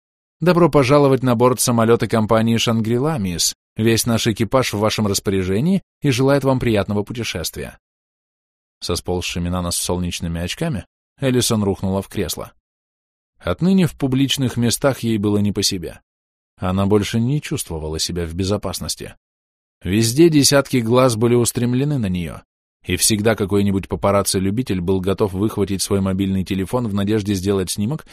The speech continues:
и продать его одному из сайтов-сплетников, любящих позубоскалить. Плохо то, что она уже нигде не чувствовала себя в безопасности.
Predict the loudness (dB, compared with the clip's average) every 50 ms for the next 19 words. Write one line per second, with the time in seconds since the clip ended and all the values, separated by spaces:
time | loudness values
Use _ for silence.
0 | -20 -10 -4 -2 0 2 2 2 4 2 0 2 2 4 4 4 4 4 2 2
1 | 2 2 2 2 0 2 2 0 0 0 -2 -6 -6 -6 -4 -6 -4 -4 -6 -4
2 | -6 -6 -8 -8 -6 -4 -2 -2 0 -2 -2 -2 -6 -6 -2 -2 -2 0 0 0
3 | 0 -2 -2 -6 -8 -10 -10 -14 -16 -20 _ _ _ _ _ _ _ _ _ _
4 | _ _ _ _ _ _ -12 -6 -2 0 2 2 2 0 -2 -2 0 0 -2 0
5 | -2 -2 0 0 0 0 2 2 2 2 2 0 0 -2 -2 -2 -2 0 -2 -2
6 | -2 -2 -4 -2 -2 -2 -2 0 0 0 0 0 0 0 0 -2 -2 -2 -4 -2
7 | -4 -4 -4 -6 -8 -6 -6 -8 -8 -10 -10 -14 -18